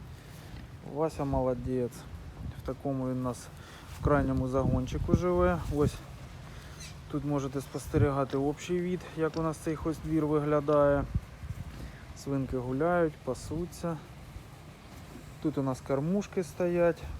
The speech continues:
поїлочки для них. Також є бочка для води. Недавно виникла ідея, через те, що зараз дуже жарко, а свинки наші люблять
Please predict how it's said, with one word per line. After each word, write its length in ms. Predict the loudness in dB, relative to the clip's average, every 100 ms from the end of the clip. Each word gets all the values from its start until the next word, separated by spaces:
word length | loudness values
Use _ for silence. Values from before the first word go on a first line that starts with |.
| -2
поїлочки 640 | 0 0 0 0 0 0
для 220 | 0 2
них. 300 | 6 4 4 4 6 6 4 2 2 4 6 4 2 -2 -8 -10 -12 -12 -12 -12 -12 -12 2
Також 300 | 4 6 6
є 140 | 4 0
бочка 460 | 4 2 2 0
для 200 | 2 4
води. 460 | 6 6 6 8 8 8 8 8 6 2 4 10 12 12 12 12 12 12 12 10 12 12 12 12 10 8 6 6
Недавно 580 | 6 6 6 6 4 4 -2 -10 -8 -6 0
виникла 400 | 2 4 6 6
ідея, 480 | 6 8 8 8 6
через 280 | 2 -2 0
те, 120 | -2
що 140 | -2 0
зараз 280 | 4 6 4
дуже 300 | 0 0 2
жарко, 460 | 4 6 4 2 -2 -4 -8 -8 -4 -2 -2 -6 -8 -8 -8 -8 -6 -2
а 100 | 0
свинки 380 | 2 2 2
наші 300 | 2 2 0
люблять 480 | 0 2 10 12 12